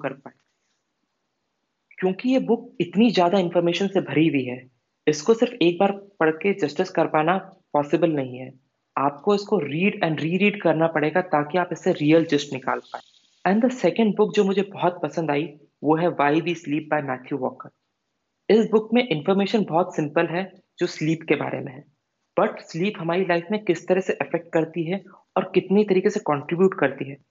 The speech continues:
वो जानने के बाद मुझे इस बुक के बारे में अप्रिसिएशन बहुत बढ़ गया। And इसीलिए मैं इसे लाइफ में रेगुलरली पढ़ते रहना चाहता हूँ ताकि मैं कभी भी किसी भी पॉइंट पे स्लीप के इंपॉर्टेंस को कम ना होने दूँ अपनी लाइफ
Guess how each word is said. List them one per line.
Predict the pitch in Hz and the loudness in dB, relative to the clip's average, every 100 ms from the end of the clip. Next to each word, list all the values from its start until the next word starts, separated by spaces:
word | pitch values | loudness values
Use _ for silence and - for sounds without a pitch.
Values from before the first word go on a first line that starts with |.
| _ _ _ | _ _ _
वो | 147 214 | 2 2
जानने | 214 151 147 170 214 | 2 0 2 2 2
के | 208 170 | 2 2
बाद | 190 - - | 0 -2 -4
मुझे | 165 190 | 2 2
इस | 160 | 2
बुक | 165 - | -4 0
के | 175 | 2
बारे | 160 160 | 2 2
में | |
अप्रिसिएशन | 170 151 143 156 151 147 165 | 0 -4 -4 -4 -4 -4 -4
बहुत | 135 143 143 | -2 -2 -2
बढ़ | 135 | -6
गया। | 127 127 - _ _ _ - | -4 -8 -10 _ _ _ -2
And | 180 190 202 | -2 2 0
इसीलिए | 202 233 233 240 233 | 2 4 4 4 0
मैं | 190 196 | -2 0
इसे | 214 | 2
लाइफ | 175 165 170 | 2 2 2
में | 196 | 2
रेगुलरली | 160 175 180 220 220 | 2 2 2 2 2
पढ़ते | 151 196 185 | 0 2 2
रहना | 165 170 | 2 0
चाहता | 165 143 160 | -2 -4 -4
हूँ | 175 175 | -4 -2
ताकि | 156 175 | -2 -4
मैं | 202 - | -10 -4
कभी | 151 143 185 | -2 -2 -4
भी | - 147 _ | -6 -14 _
किसी | - 160 214 | -6 -2 2
भी | 208 202 | 2 2
पॉइंट | 156 147 - | 0 0 -6
पे | 139 _ _ _ | -10 _ _ _
स्लीप | - 175 190 | 0 2 4
के | 208 | 2
इंपॉर्टेंस | 170 151 147 165 | 2 0 0 0
को | - 185 160 | 0 -2 0
कम | 151 | 0
ना | 143 | -2
होने | 135 131 | -6 -10
दूँ | 135 131 | -8 -8
अपनी | 135 | -8
लाइफ | 135 - | -12 -14